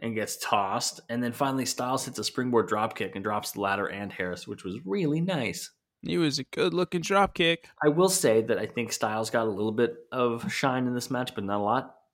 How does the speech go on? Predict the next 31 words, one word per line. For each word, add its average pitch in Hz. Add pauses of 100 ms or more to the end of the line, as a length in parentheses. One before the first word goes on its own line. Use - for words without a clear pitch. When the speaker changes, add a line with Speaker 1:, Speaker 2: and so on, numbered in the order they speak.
(100)
Speaker 1:
Again, 147
it 117
was 110
Samoa 131
Joe 131
who 101
had 104 (160)
some 110
of 104
the 101
best, 101
like, 90
spurts -
of 107
offense 98
and 98
the 95
best, 98
Speaker 2:
Yeah. 104 (560)
Speaker 1:
you 110
know, 92 (480)
moments 123
in 104
this 104
match. 101 (200)
Speaker 2:
I 170
would 226
say 190
Joe, 127 (720)
Christian, 120
and 110